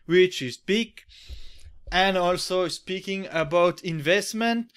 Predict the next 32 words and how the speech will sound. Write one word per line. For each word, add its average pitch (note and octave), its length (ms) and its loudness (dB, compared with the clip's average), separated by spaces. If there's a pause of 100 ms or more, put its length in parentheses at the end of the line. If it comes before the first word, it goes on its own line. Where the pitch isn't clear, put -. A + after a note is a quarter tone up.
(280)
kind F3 400 -2
like, D#3+ 560 0
uh, D3 920 -2 (760)
the D#3 140 -8
city F3+ 440 -4
maybe F3 500 -2
is - 320 -10 (100)
going E3+ 420 0
to D#3+ 720 -2 (160)
buy D#3+ 260 0
some D3+ 260 -6
Bitcoin G#3 540 2
as D#3 240 -2
an D3 160 -4
investment. F#3 880 -4 (480)
So D#3 200 0
this D#3+ 280 -4
is C#3+ 160 -4
really D3 560 -2
a - 140 -10
big E3 300 -2
news. F#3+ 460 -2 (720)
And D3+ 280 -2
I'm D3 140 -2
really F3 220 -2
happy F#3 560 -4
that, D3+ 360 -8
uh, C#3 240 -6
some D#3 240 -10
people D#3 360 -6
are C3+ 120 -6
moving D#3+ 600 -6